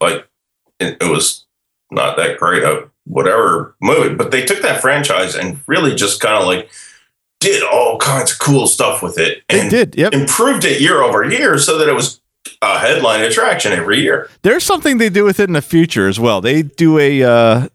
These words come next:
Speaker 2: another version of it. It's,
Speaker 1: Oh,
Speaker 2: um,
Speaker 1: cool.
Speaker 2: it's called, uh, People Under the Stairs Under Construction, I think. We'll get to it. I'm not
Speaker 1: Okay.
Speaker 2: gonna give you details. I'm just gonna give you a little
Speaker 1: No.
Speaker 2: preview here. They do something in that house pretty technically impressive.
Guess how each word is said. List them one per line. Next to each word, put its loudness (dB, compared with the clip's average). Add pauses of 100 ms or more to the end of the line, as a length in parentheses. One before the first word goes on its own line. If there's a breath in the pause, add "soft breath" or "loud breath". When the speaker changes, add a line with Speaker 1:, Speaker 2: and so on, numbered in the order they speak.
Speaker 2:
another 2
version 2
of 0
it. -6 (120)
It's, -2
Speaker 1:
Oh, 2
Speaker 2:
um, -2
Speaker 1:
cool. 2
Speaker 2:
it's 0
called, 2
uh, 2
People 2
Under 0
the 2
Stairs 2
Under 2
Construction, 0
I 4
think. 0
We'll 4
get 0
to 2
it. -2 (480 loud breath)
I'm 2
not 2
Speaker 1:
Okay. 2
Speaker 2:
gonna -2
give 0
you 4
details. 2
I'm 2
just -2
gonna 4
give 6
you 4
a 2
little 2
Speaker 1:
No. 0
Speaker 2:
preview 2
here. 2
They 2
do 2
something 0
in 4
that 2
house -2 (120)
pretty 4
technically 0
impressive. -2